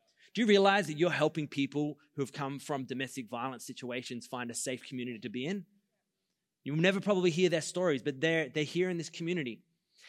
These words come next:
And you have to understand our vision to keep loving like Jesus. We'll keep going to places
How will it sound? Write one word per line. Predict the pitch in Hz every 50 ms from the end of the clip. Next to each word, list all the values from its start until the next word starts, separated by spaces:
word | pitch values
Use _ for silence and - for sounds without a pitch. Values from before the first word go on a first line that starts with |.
| - -
And | 139 139 147 135
you | 135 180 185
have | 190 185 180
to | 190
understand | 185 180 180 170 - - 175 151 143
our | 143 143 170 180 185 185 175
vision | 147 127 170 165 127 151 139 -
to | - -
keep | - - - 180 180 -
loving | 151 147 156 156 151 156 156 156
like | 147 139 135 127
Jesus. | - 143 139 135 117 123 120 - -
We'll | 131 131
keep | - 170 170 170
going | - 160 151 151 147
to | 147
places | - - - 147 151 156 - - 151 147 139 -